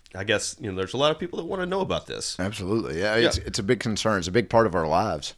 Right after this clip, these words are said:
Speaker 1: It, it is. So this week's episode of Raising Nashville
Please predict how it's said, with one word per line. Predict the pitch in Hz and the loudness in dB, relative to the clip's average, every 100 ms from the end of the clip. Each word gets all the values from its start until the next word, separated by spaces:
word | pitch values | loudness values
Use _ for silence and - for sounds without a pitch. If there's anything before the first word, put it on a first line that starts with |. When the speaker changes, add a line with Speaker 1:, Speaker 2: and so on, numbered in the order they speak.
| - | -4
Speaker 1:
It, | 139 135 | 0 4
it | 147 147 | 6 8
is. | 139 95 82 | 10 8 4
So | - 117 | 6 6
this | 110 127 160 | 6 4 2
week's | 147 151 143 - - | 2 2 2 -2 2
episode | 117 123 - 113 101 98 | 2 2 2 4 4 4
of | 92 95 | 2 2
Raising | 104 113 127 113 | 2 2 0 2
Nashville | 98 87 - - 87 82 87 | 2 2 -2 -2 -2 0 -2